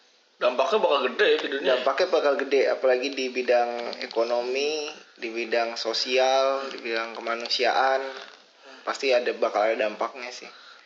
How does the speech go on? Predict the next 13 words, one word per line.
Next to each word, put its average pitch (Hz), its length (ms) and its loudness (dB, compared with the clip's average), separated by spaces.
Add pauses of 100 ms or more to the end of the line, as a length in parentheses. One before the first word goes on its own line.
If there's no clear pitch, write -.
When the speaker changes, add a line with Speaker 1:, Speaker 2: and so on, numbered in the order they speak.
(340)
Speaker 1:
Tapi 214 420 2
Amerika 196 480 4
ikut 196 260 -2
perang 185 280 2
mulu 190 220 2
ya? 120 180 -2 (220)
Maksudnya 139 340 -2 (140)
di 120 120 -12
perang 107 260 -2
Speaker 2:
Oh, 107 60 0
Speaker 1:
dagang, 170 160 6
Speaker 2:
selalu. 143 460 6 (880)
Speaker 1:
di 123 160 0